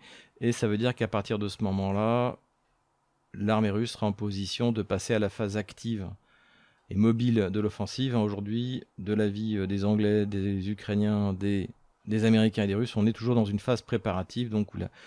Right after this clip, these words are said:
l'artillerie se déchaîne sur tout le long de la ligne de front pour détruire, euh, les défenses fort bien préparées de l'armée ukrainienne.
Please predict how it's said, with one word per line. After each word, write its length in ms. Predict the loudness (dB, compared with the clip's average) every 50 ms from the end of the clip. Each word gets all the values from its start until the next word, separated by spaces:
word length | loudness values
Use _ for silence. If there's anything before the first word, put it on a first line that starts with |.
| -20 -20 -16 _ -6
l'artillerie 380 | -6 -6 -4 -4 -2 0 0
se 60 | 0 0
déchaîne 460 | 0 0 0 2 2 2 4 4 2
sur 200 | 0 -4 -12 -10
tout 120 | -8 -8
le 100 | -6 -2
long 100 | 0 2
de 60 | 2
la 40 | 4 4
ligne 120 | 4 2
de 80 | 2 -2
front 280 | -4 -4 -4 -4 -4 -6 _ -20 -20 -20 -20 -20 -20 -20 -20 -20 _ _ -6
pour 320 | -2 0 2 2 2 2
détruire, 580 | 2 2 0 0 -2 -4 -4 -2 -2 0 0 0
euh, 240 | 0 0 0 -2 -4 -6
les 200 | -4 -2 -2 0
défenses 440 | 0 -2 -4 -4 -6 -6 -6 -6 -8
fort 180 | -6 -6 -4
bien 160 | -4 -4 -4
préparées 460 | -4 -6 -8 -10 -8 -6 -4 -4 -4 -4
de 160 | -4 -2 -2
l'armée 260 | -2 0 0 -2 -2
ukrainienne. 540 | -4 -6 -8 -8 -6 -4 -4 -6 -6 -8